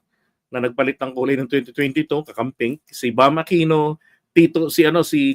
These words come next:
Kiko Pangilinan, ay hindi ho magiging salot sa ad-,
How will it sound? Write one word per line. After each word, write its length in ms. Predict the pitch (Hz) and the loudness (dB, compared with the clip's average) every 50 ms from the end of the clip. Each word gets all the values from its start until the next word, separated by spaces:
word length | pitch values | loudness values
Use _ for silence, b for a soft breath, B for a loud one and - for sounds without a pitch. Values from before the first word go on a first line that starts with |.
| - | 0
Kiko 400 | - 170 165 165 156 165 160 156 | 0 0 0 2 2 0 0 0
Pangilinan, 720 | - 147 147 151 160 160 165 170 165 151 131 123 127 127 123 - _ _ _ _ _ _ _ - | 0 -2 -2 -2 0 4 6 6 6 4 2 -4 -4 -6 -10 -14 _ _ _ _ _ _ _ 0
ay 240 | 175 185 180 180 175 | 2 6 6 6 6
hindi 400 | 160 190 190 180 180 185 185 175 | 6 4 2 0 2 4 4 4
ho 160 | 165 180 180 | 6 6 4
magiging 420 | 170 170 160 165 165 160 156 156 165 | 4 2 2 2 2 2 0 -2 -2
salot 560 | - - - 156 143 135 127 123 123 120 - | -2 -4 -2 -2 -2 0 0 0 -2 -2 -4
sa 220 | - 147 139 151 | -6 -6 -6 -6
ad-, 100 | 135 - | -8 -10